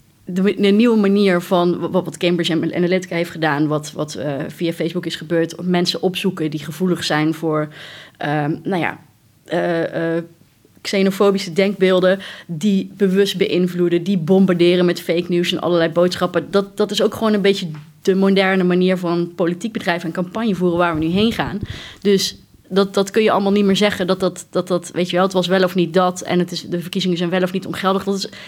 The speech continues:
heel lastig en daar gaan ze nooit uitkomen. Maar wat duidelijk is, is dat daar iemand zit die op geen enkele manier geschikt is, die z-, zo corrupt is als het maar zijn kan en de hele club eromheen ook. Alleen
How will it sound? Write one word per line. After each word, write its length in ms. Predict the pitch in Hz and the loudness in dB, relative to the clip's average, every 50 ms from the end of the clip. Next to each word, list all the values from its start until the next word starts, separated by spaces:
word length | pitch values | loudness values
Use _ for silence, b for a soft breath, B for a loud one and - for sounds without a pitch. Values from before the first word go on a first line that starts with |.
| B B B B | B B B B
heel 300 | - 196 285 339 302 262 | 0 2 2 4 4 4
lastig 320 | 254 233 233 - - - | 4 2 2 -2 -6 -6
en 60 | - 220 | -4 -4
daar 100 | 208 220 | -2 0
gaan 160 | 226 226 226 | 0 0 0
ze 80 | - | 0
nooit 240 | 240 233 220 214 220 | 2 2 2 0 0
uitkomen. 600 | - 254 302 330 - - 247 160 147 175 185 214 | 0 0 0 -2 -2 -4 -4 -4 -2 -4 -2 -2
Maar 120 | 233 240 240 | -2 0 0
wat 140 | 247 240 233 - 185 165 | -2 -2 -4 -10 -4 -2
duidelijk 420 | 220 214 247 285 262 233 220 - | 0 2 2 0 0 -2 -4 -4
is, 200 | 147 160 180 - | -4 -4 -4 -4
is 120 | - 196 | -6 -2
dat 180 | - 202 196 202 | -2 -2 0 0
daar 140 | 185 170 156 | 0 -2 0
iemand 280 | - 175 180 156 - | -2 -2 -2 -2 -2
zit 360 | - - 254 254 302 - - - B B B B B B B B B B B B B _ | -2 0 0 0 0 -2 -8 -18 B B B B B B B B B B B B B _
die 260 | 165 165 196 190 185 | -6 -2 2 2 2
op 100 | 180 180 | 2 2
geen 180 | - 208 208 | 0 0 2
enkele 300 | 202 214 233 220 220 196 | 2 2 2 2 2 2
manier 280 | 190 190 190 190 190 180 | 4 4 4 4 4 2
geschikt 360 | 180 - - 277 269 269 277 | 0 0 0 0 -2 -2 -2
is, 280 | - 120 131 - - - | -2 -2 -2 -2 -4 -8
die 580 | 180 175 185 190 185 185 180 170 - - - - _ | -6 -6 -4 -4 -2 -2 -2 -4 -4 -6 -10 -16 _
z-, 140 | - - - - | -16 -16 -14 -14
zo 220 | - - 214 185 180 | -6 -2 -2 -2 -2
corrupt 480 | 185 - 214 208 196 240 262 262 - | 0 0 0 2 4 2 0 0 0
is 200 | - 202 202 - | -2 -2 -2 -2
als 100 | - 185 | -4 -6
het 100 | 175 170 | -6 -2
maar 120 | 175 180 175 | -2 -2 0
zijn 260 | 170 202 208 233 220 | 0 0 0 -2 -2
kan 300 | - 170 151 170 208 - | -2 -2 0 0 -2 -2
en 340 | - 185 190 185 185 - - - | -4 -4 -4 -4 -4 -4 -6 -6
de 120 | - 185 | -6 -4
hele 420 | 190 202 214 214 190 196 190 180 180 - - - - _ | -2 2 2 2 4 4 2 0 0 -4 -10 -20 -20 _
club 280 | - - 254 247 247 - | -4 -2 0 0 0 -2
eromheen 460 | 175 165 175 180 185 196 196 190 160 | -2 0 0 2 2 2 2 2 2
ook. 240 | 175 214 190 190 196 | 2 2 2 0 0
Alleen 380 | - - 190 185 175 180 175 | -2 0 0 0 0 0 -2